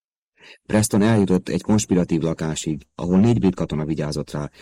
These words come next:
amíg Capstick érte nem jött, hogy hazavigye. Természetesen az árat meg kellett fizetnie, kihallgatások, kivizsgálások, aggodalmas kérdések fentről. Szóba sem jöhetett, hogy folytathatja. Igazán és komolyan megbukott,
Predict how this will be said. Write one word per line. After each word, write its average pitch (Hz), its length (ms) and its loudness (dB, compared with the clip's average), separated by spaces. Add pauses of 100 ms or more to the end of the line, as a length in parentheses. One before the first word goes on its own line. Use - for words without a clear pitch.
(140)
amíg 92 260 2
Capstick 110 360 0
érte 95 280 0
nem 82 160 0
jött, 73 140 -4
hogy 76 100 -8
hazavigye. 64 560 -10 (1080)
Természetesen 101 640 2
az 92 100 2
árat 98 260 2
meg 95 160 2
kellett 80 240 -4
fizetnie, 76 560 -4 (280)
kihallgatások, 95 800 2
kivizsgálások, 82 840 0
aggodalmas 87 520 0
kérdések - 480 -6
fentről. - 520 -14 (720)
Szóba 107 320 4
sem 90 200 2
jöhetett, 87 320 0
hogy 76 100 -4
folytathatja. - 840 -10 (300)
Igazán 95 440 4
és 92 120 4
komolyan 92 340 2
megbukott, 80 560 -4